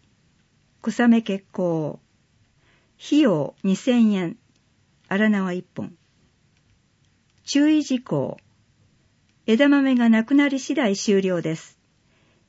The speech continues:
初日で終了となる場合もあるため、ホームページで枝豆の生育状況や開催状況を確認してください。写真。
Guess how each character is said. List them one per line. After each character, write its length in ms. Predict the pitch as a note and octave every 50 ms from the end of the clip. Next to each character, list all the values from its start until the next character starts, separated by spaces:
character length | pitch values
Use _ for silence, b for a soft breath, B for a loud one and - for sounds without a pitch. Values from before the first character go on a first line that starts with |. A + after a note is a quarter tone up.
| _ -
初 200 | - - B3 B3
日 340 | C#4 C#4+ C#4 C#4 - B3+
で 180 | A3+ A3 - - -
終 260 | - - B3+ C4+ C#4
了 200 | C4 C4 C4 B3+
と 140 | B3 A#3+ A#3
な 140 | A#3 B3 B3
る 100 | A3+ G3
場 220 | F#3 F#3 G3 G#3
合 120 | G#3+ G#3+
も 120 | G#3+ G#3 G#3
あ 100 | G#3 G#3
る 120 | G3 F3
た 120 | - F3 E3
め、 220 | D#3 C#3+ D#3 - b b b b b b b
ホ 180 | b - B3+
ー 40 | C#4
ム 160 | C#4+ D4 C#4+
ペ 220 | C4+ - C#4 C4 A3+
ー 20 |
ジ 140 | G#3 - F3+
で 180 | D#3+ D#3+ - -
枝 200 | - G3 G#3+ C#4
豆 260 | C#4 C#4+ C4+ C4 C4 A#3+
の 160 | A#3+ A#3+ A#3
生 280 | - - C4 C#4 C#4+
育 180 | D4 D4 - B3+
状 180 | B3 C4+ B3+ A#3
況 300 | A3 - G#3+ F3+ E3+ D#3+
や 220 | D3 D3 D#3+ E3 b b b b b b b
開 180 | b A#3 B3 D4
催 280 | D#4 - E4 D4+ D4
状 220 | B3+ - C#4+ C#4+ C4+
況 260 | B3 - - G#3 F3+
を 260 | E3+ D#3+ D3+ - - -
確 260 | - F3 E3+ - A3+
認 180 | G#3+ G#3+ G#3
し 100 | G#3+ -
て 120 | - - F3+
く 100 | - F3+
だ 140 | F3 F3 E3
さ 200 | - - D#3+ C#3
い。 120 | - - _ _ _ _ _ _ _ _ _ _ _ _ _ _ _ _ _ _ _ _ _ _ _ _ _ _ _ _ _ _ _ _ _ _
写 240 | - - - B3+ A3+ A3
真。 420 | - - - B3 A#3 G#3+ - -